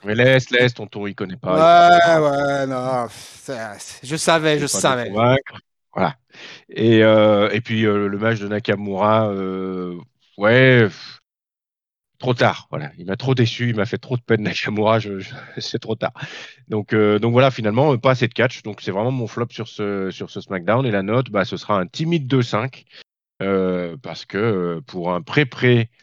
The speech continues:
Speaker 1: euh, pour un pré-home show, euh, go home show, je l'ai trouvé très, très moyen, quoi. Et les, les rivalités principales qui se touchent pas, qui se voient pas, qui font, euh, comme l'a dit, euh, Papy, euh, du, euh,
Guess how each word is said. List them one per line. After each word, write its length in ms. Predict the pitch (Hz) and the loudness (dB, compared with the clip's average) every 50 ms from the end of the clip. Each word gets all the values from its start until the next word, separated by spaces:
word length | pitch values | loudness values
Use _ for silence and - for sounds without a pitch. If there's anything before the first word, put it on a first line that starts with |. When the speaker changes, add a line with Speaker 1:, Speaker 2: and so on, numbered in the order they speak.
| _ _ _ _ - - | _ _ _ _ -10 -10
Speaker 1:
euh, 80 | 85 | -8
pour 160 | - - 98 | -4 -2 0
un 80 | 98 95 | 0 0
pré-home 400 | - - 139 165 156 147 127 120 | 0 0 2 4 4 4 2 0
show, 400 | 110 - - 113 120 135 156 156 123 | -2 -4 -6 -4 -4 -2 -2 -2 -4
euh, 60 | 107 | -4
go 160 | 98 113 113 | -4 -4 -4
home 100 | 107 104 | -4 -6
show, 280 | 98 - 113 113 135 143 - _ _ - - _ _ _ _ - | -8 -8 -8 -8 -8 -10 -12 _ _ -20 -20 _ _ _ _ -14
je 140 | 92 85 95 | -10 -8 -8
l'ai 80 | 101 | -8
trouvé 280 | - - 101 95 113 117 | -8 -4 -2 -2 -2 -2
très, 240 | - - - 117 117 | -2 -2 -2 -2 -2
très 160 | - - 104 | -2 -4 -4
moyen, 260 | 92 90 85 78 71 | -4 -4 -4 -6 -6
quoi. 180 | - - 71 71 | -8 -10 -8 -6
Et 220 | 71 78 82 80 | -4 -4 -4 -4
les, 240 | 78 80 82 82 82 | -6 -8 -10 -12 -12
les 240 | 80 82 85 85 85 | -12 -12 -10 -10 -6
rivalités 420 | 82 98 98 101 101 98 - 107 | -4 -2 0 0 0 0 -2 -4
principales 520 | 98 - 98 95 - 107 - - 101 98 - | -4 -4 -6 -8 -8 -6 -2 0 0 0 -2
qui 140 | - 95 - | -4 -10 -10
se 100 | - 95 | -8 -10
touchent 280 | - - 107 - - | -8 -8 -12 -12 -4
pas, 120 | - 110 107 | -2 -2 -2
qui 160 | - - 95 | -2 -6 -6
se 120 | - 98 | -4 -4
voient 260 | 92 87 92 95 - | -2 0 -2 -2 -2
pas, 260 | - 104 101 101 101 98 | 0 2 2 2 2 2
qui 140 | - - | -2 -6
font, 320 | 82 - - 95 95 92 90 | -12 -10 -8 -6 -6 -4 -6
euh, 80 | 87 | -6
comme 180 | 80 - 92 90 | -6 -6 -4 -2
l'a 140 | 92 90 87 | -2 -2 -2
dit, 260 | 87 92 98 98 95 | -2 -2 0 2 2
euh, 220 | 92 87 85 85 | 2 2 0 -2
Papy, 480 | 76 - 87 87 - - 95 95 95 92 | -2 -2 -2 -2 -2 -4 -6 -4 -2 -2
euh, 160 | 87 85 82 78 | -2 -4 -6 -8
du, 260 | 78 82 80 80 80 | -10 -10 -8 -6 -6
euh, 200 | 78 76 76 | -6 -6 -8